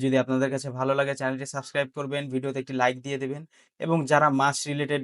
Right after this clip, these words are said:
বিভিন্ন কনটেন্ট দেখতে পছন্দ, পছন্দ করে, তাদেরকে শেয়ার করে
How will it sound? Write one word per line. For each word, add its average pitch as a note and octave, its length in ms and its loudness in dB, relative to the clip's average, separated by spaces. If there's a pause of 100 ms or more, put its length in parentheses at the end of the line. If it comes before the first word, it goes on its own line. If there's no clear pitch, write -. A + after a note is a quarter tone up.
(140)
বিভিন্ন C3+ 280 2 (140)
কনটেন্ট C3+ 380 0
দেখতে C3+ 240 -4
পছন্দ, C#3 300 -4 (280)
পছন্দ C#3 280 -4 (140)
করে, A#2 160 -2 (100)
তাদেরকে B2 300 -4 (120)
শেয়ার C3 280 2
করে C#3 120 -2